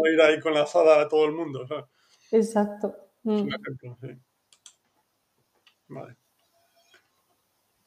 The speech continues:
Speaker 1: Pero no creo que te haga más tonto, Lingred, por resumir. <laughs> Es broma.
Speaker 2: <laughs> Si lo utilizas bien, no. Al contrario.
Speaker 1: Perfecto. Vale, Marco. ¿Qué tal, Marco? Encantado de tenerte por aquí, como siempre.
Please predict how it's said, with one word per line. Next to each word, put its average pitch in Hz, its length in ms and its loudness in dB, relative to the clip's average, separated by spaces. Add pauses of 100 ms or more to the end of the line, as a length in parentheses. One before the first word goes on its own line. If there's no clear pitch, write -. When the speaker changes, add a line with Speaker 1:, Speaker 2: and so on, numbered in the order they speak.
Speaker 1:
Pero 151 160 -2
no 175 120 2
creo 170 180 6
que 156 120 2
te 156 80 0
haga 143 120 2
más 139 200 -4
tonto, 139 520 -8
Lingred, 139 440 -6
por 139 160 -10
resumir. 135 320 -6
<laughs> - 160 -4
Es 170 160 2
broma. - 760 8 (140)
Speaker 2:
<laughs> - 160 -12
Si - 160 4
lo 262 100 10
utilizas 285 380 8
bien, 285 220 8
no. 208 320 0
Al 240 140 6
contrario. 220 500 2 (560)
Speaker 1:
Perfecto. 127 360 -12 (440)
Vale, 143 200 0
Marco. 165 640 0
¿Qué 160 100 -6
tal, 160 220 6
Marco? 175 540 -2 (300)
Encantado 151 560 -2
de 160 80 2
tenerte 156 340 -4
por 151 120 0
aquí, 160 240 -4
como 147 180 -6
siempre. 165 500 -6